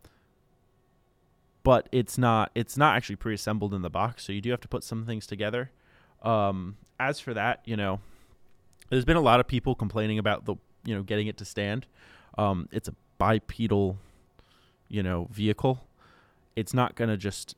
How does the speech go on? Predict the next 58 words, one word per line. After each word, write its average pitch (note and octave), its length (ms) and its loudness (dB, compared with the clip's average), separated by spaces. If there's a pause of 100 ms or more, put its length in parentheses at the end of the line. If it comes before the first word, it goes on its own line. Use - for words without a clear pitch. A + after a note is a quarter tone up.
stand G#2 720 -4 (640)
like A#2 180 -2
that. C3+ 320 2
You G#2+ 140 -6
gotta, G#2 360 0
you're A2+ 160 -4
gonna A#2 160 0
have A2 160 0
to A2 80 -2
work G#2 200 -2
it A2+ 60 -4
a A#2 40 -2
little B2+ 200 0
bit. D3 220 2 (800)
Um, A2 180 4
but A#2 100 6
I A#2+ 60 6
have D3 160 8
to A#2+ 60 -4
say, A#2 240 4
you A2+ 160 0
know, G#2+ 160 0
I've G#2+ 200 2
been A2+ 120 -2
playing A#2+ 240 0
around G#2+ 220 0
with A2 140 2
it F#2+ 80 -8
for - 80 -8
the G2+ 60 -4
last G#2 240 2
few A#2+ 160 -4
days, B2+ 400 0 (680)
and G#2 420 -6
just - 320 0
like A#2+ 240 2
the A2 180 -2
Black G#2+ 300 2
Series G2+ 640 -6
A G#2+ 120 -6
T A2 160 -4
S G#2+ 140 -2
T, B2+ 200 -6
there A#2+ 200 -2
is A#2+ 600 -2 (120)
two E3 220 2
or E3 80 2
three D3 220 0
poses C3+ 480 0
where, A2+ 200 2
I A2+ 100 2
mean, A#2 140 -2
it's A#2+ 140 -4
sturdy. G#2 360 -4
Like, G2+ 140 -2
I, A#2 200 0 (680)
Cole F3 180 8
can A2 260 -2